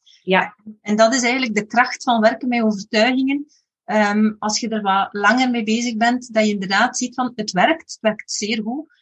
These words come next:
Speaker 2: Maar soms zijn er zo kleine nuances die je dan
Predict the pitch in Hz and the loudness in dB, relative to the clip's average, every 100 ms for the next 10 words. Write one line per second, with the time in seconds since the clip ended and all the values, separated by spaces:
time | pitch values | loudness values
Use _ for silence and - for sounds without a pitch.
0 | _ _ - 214 214 220 220 - - 220 | _ _ -2 4 6 6 2 -6 -2 0
1 | 277 - 262 240 220 220 214 208 262 226 | 0 0 -2 -2 -2 -2 -2 0 2 4
2 | 214 202 254 - 285 - _ _ - 202 | 4 2 -2 -2 -4 -8 _ _ -6 -2
3 | 226 226 208 220 214 | 0 2 4 4 2